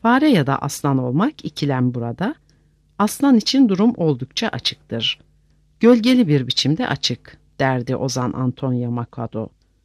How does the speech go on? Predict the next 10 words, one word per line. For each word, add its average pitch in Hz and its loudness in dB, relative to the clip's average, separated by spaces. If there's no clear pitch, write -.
"Benzerime 254 6
zarar 190 -2
vermeye 123 -2
çalışırsam 131 -4
her 185 0
şeyden 127 0
önce 127 -2
kendime 151 0
zarar 117 -6
veririm. 107 -6